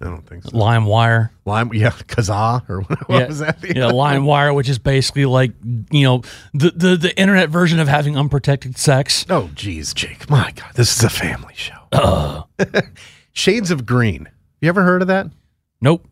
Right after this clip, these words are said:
Speaker 1: In regards to Disney? Well, neither had I. But listen to this description. "In a secluded area near the Magic Kingdom, sandwiched between the Magnolia and Palm golf courses, sits the Shades of Green Resort.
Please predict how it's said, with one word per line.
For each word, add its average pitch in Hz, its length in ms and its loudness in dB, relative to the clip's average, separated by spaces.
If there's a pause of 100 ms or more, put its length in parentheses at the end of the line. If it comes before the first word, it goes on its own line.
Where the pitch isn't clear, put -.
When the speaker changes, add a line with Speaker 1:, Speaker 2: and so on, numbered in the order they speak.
(140)
Speaker 1:
In 120 120 0
regards 123 380 2
to 113 100 -8
Disney? 123 320 0
Well, 139 120 -2
neither 214 340 -2
had 180 140 -2
I. 151 300 2 (340)
But 143 120 -2
listen 180 260 2
to 196 60 2
this 147 200 2
description. - 580 -4 (460)
"In 170 80 2
a 143 60 -2
secluded 175 580 -2
area 80 480 0
near 110 160 4
the 107 80 4
Magic 113 400 2
Kingdom, 98 380 -2 (260)
sandwiched 180 560 -2
between 160 320 2
the 156 80 0
Magnolia 165 640 2
and 127 160 -2
Palm 147 300 0
golf 107 280 0
courses, 92 400 -2 (260)
sits - 320 -2
the 165 140 2
Shades 180 500 2
of 156 220 2
Green 127 340 2
Resort. 113 520 0